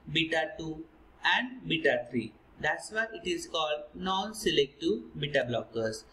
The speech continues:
Whereas atenolol, esmolol, metoprolol, acebutolol, which are a beta one selective blockers, that is, which specially act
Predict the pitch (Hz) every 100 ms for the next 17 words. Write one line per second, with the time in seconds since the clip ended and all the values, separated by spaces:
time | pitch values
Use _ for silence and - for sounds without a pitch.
0 | - - - 165 196 240 220 160 151 -
1 | - - - 165 202 214 214 202 202 202
2 | - - - 190 196 214 214 196 190 196
3 | - - - 175 180 196 220 220 214 202
4 | 185 180 185 - - 175 185 - 233 220
5 | 208 190 165 160 - - - 175 202 220
6 | 190 175 170 165 156 165 160 - - -
7 | - - - - 160 196 214 214 202 214
8 | 240 240 - 202 156 - - - - 170
9 | 190 165 - 117 110 - - - 160 156
10 | - 208 262 - - 185 214 - - -
11 | 196 185 214 214 233 233 - 180 175 165
12 | -